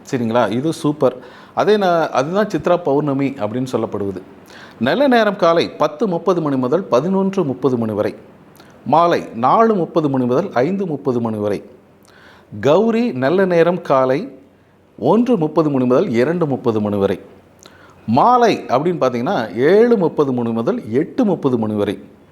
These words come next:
ராகு காலம் மூன்று மணி முதல் நாலு முப்பது மணி வரை. குளிகை பனிரெண்டு மணி முதல் ஒன்று முப்பது மணி வரை.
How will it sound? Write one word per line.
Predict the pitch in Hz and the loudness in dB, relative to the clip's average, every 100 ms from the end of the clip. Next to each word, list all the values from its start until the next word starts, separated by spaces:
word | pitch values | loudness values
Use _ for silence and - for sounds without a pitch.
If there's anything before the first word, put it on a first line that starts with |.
| - - - - - 123 | -20 -20 -20 -20 -12 -2
ராகு | 143 240 262 | 0 0 -2
காலம் | - 143 113 98 110 | 0 2 2 -2 -2
மூன்று | 170 226 196 | 0 0 2
மணி | 170 135 | 2 2
முதல் | 123 127 196 | 2 0 0
நாலு | 113 127 175 190 | 0 2 2 0
முப்பது | 123 123 135 | -4 -2 -2
மணி | 117 107 | -2 -4
வரை. | 98 98 - - _ _ _ _ - _ _ | -4 -4 -8 -20 _ _ _ _ -20 _ _
குளிகை | 196 226 214 131 | 0 2 2 0
பனிரெண்டு | - - 143 185 180 180 | -2 -2 -2 0 -2 -4
மணி | 160 127 | -4 -2
முதல் | 113 135 170 | -2 -4 -2
ஒன்று | 131 175 190 | -4 -2 -2
முப்பது | 135 - 127 | -4 -2 -2
மணி | 113 107 | -2 -2
வரை. | 101 95 | -2 -4